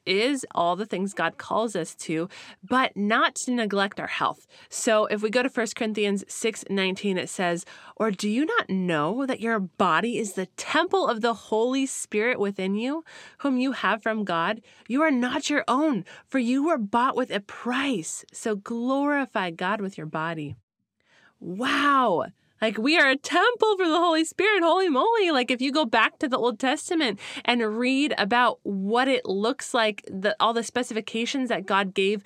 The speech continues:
for his temples. Wow. Like, God is calling us to excellence, to health, to purity, to beauty. So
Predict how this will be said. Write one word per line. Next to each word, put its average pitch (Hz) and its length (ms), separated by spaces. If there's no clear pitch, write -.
for 233 140
his 202 220
temples. 220 680
Wow. 190 960
Like, 208 160
God 220 180
is 214 120
calling 233 340
us 185 160
to - 260
excellence, 175 640
to 165 120
health, 214 540
to 190 360
purity, 220 760
to - 180
beauty. 196 760
So - 220